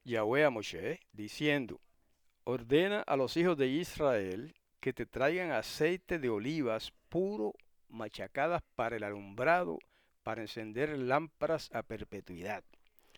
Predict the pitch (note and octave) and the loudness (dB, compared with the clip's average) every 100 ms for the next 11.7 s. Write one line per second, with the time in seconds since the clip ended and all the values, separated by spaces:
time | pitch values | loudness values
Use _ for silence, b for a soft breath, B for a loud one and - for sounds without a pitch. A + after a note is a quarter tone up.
0 | b b - C#3 E3+ - G#3 E3+ D#3 F#3 | b b -4 -2 -2 -2 0 2 0 0
1 | F#3 D3+ D#3+ C3 C#3 - A2+ - E3 - | -2 4 6 6 0 -6 -8 -4 -4 0
2 | D3+ E3 E3 B2+ G#2+ A2+ G#2+ G2+ G#2+ A#2+ | 0 0 -4 -6 -6 -6 -4 -6 -2 -2
3 | C3+ A#2+ F#2+ F2 G2+ G2 E2+ C#2+ G2+ D#3 | 0 -2 -4 -10 -12 -12 -14 -14 -16 -16
4 | _ - - - - b b b b b | _ -20 -20 -20 -20 b b b b b
5 | b b b b _ _ A#2 A#2+ B2 B2 | b b b b _ _ -2 0 2 0
6 | - - G3+ - G#3+ G3+ F#3+ F3+ G3 G3+ | -2 -2 -2 2 0 0 0 0 0 -2
7 | - F3+ F#3 - D3 C#3+ C#3+ B2 C#3 E3+ | 2 4 4 4 4 6 2 2 0 2
8 | - D#3 C#3+ B2 B2 D3 - A2 - B2 | 0 2 2 0 0 -2 -4 -8 -6 -4
9 | D3 D#3+ A#2+ A#2 G#2+ F#3 F#3 D#3+ B2 C3 | -2 0 -2 -2 -4 -2 0 0 0 0
10 | A2+ A2 G2+ A2 C3+ C3+ A#2+ F2+ - _ | 0 -6 -4 0 2 2 0 -6 -18 _
11 | _ _ D2 - A2 C#3 E3 | _ _ -20 -8 -4 -4 -6